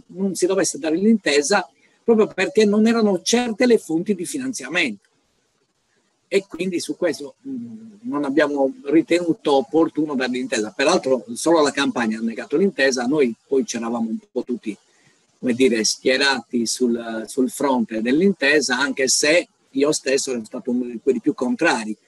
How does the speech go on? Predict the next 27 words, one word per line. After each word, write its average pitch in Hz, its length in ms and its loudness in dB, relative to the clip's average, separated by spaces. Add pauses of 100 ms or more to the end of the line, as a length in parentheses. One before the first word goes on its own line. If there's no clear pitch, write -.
(260)
Poi 165 140 2
c'era 135 160 0
stato 131 200 -2
un 131 60 2
richiamo 143 300 2
alla 135 100 2
responsabilità 156 600 0
del 143 160 0
Presidente 202 420 4
Federica 165 480 4
e 143 60 2
c'eravamo 127 440 -4
un 117 120 -6
po' 117 160 -8
adeguati. 110 560 -6
La 208 80 4
Campania 196 400 -2
ha 320 40 2
ritenuto 175 380 0
non 151 180 -2
si - 140 -6
dovesse 123 280 -6
dare 107 140 -8
l'intesa 110 400 -8 (300)
e 190 100 -2
così 143 300 4
l'in-, 156 160 2